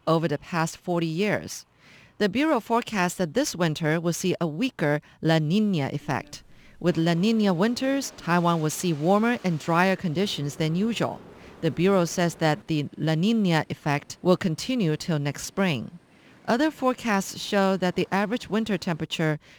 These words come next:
from December till February next year will be close to normal.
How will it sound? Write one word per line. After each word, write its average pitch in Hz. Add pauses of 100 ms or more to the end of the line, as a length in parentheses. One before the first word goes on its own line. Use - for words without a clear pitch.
from 165
December 165
till 165
February 151
next 143
year 151
will 160
be 160
close 196
to 190
normal. 180